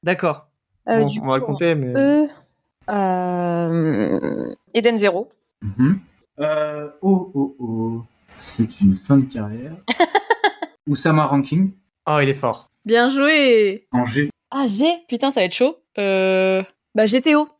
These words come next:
Speaker 1: Oh, trop fort.
Speaker 3: G T O.
Speaker 1: Donc en haut encore, je te déteste.
Speaker 3: Allez.
Speaker 1: <laughs> Euh, en
Speaker 4: Mais c'est
Speaker 1: haut.
Speaker 4: facile en haut.
Speaker 2: Mais oui.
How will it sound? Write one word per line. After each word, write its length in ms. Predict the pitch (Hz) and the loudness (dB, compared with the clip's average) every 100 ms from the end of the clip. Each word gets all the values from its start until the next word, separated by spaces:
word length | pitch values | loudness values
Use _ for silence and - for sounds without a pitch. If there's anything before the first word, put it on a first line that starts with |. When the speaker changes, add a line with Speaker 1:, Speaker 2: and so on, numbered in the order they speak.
| _ _ - - | _ _ -16 -12
Speaker 1:
Oh, 180 | 233 - | -12 -10
trop 160 | - | -6
fort. 160 | 110 104 | -2 0
Speaker 3:
G 80 | 90 | 0
T 60 | |
O. 60 | - 165 | -4 -6
Speaker 1:
Donc 140 | 156 - | -8 -6
en 100 | 190 254 | -4 -2
haut 100 | 233 | 2
encore, 440 | 185 170 190 165 - | 2 2 -2 -4 -6
je 60 | - | -4
te 80 | |
déteste. 580 | 185 180 - 254 247 - - - | -4 -4 -2 -2 -2 -10 -4 -2
Speaker 3:
Allez. 160 | 226 - | 0 0
Speaker 1:
<laughs> 60 | 339 359 320 - _ _ _ - | 0 2 0 0 _ _ _ -6
Euh, 480 | 165 156 156 151 151 | -4 -2 -2 -2 -2
en 160 | 151 160 | -4 -2
Speaker 4:
Mais 80 | 262 | 0
c'est 120 | 302 | 2
Speaker 1:
haut. 20 | |
Speaker 4:
facile 320 | 311 427 440 392 | 2 2 2 0
en 120 | - | 0
haut. 300 | 330 339 339 - | 0 0 -2 -2
Speaker 2:
Mais 100 | 240 | 2
oui. 160 | 311 | 4